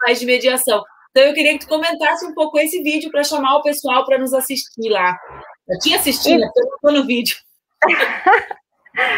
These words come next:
Speaker 2: Não, mas você tá na produção do vídeo.
Speaker 1: Tô na
Speaker 2: Bom,
Speaker 1: produção.
Speaker 2: o, o,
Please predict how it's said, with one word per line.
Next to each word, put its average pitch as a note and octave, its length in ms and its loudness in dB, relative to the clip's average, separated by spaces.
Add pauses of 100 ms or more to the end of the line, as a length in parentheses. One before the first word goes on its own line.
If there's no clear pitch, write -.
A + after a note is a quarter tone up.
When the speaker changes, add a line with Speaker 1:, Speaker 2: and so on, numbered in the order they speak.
(280)
Speaker 2:
Não, B3+ 180 4
mas B3+ 140 4
você C4 80 6
tá B3+ 160 2
na D4+ 100 2
produção G4+ 640 4
do G#4+ 160 0
vídeo. E4 500 -2 (360)
Speaker 1:
Tô - 120 2
na C4+ 140 6
Speaker 2:
Bom, - 140 8
Speaker 1:
produção. G#3 400 -2
Speaker 2:
o, C4+ 480 -2
o, B3+ 840 -4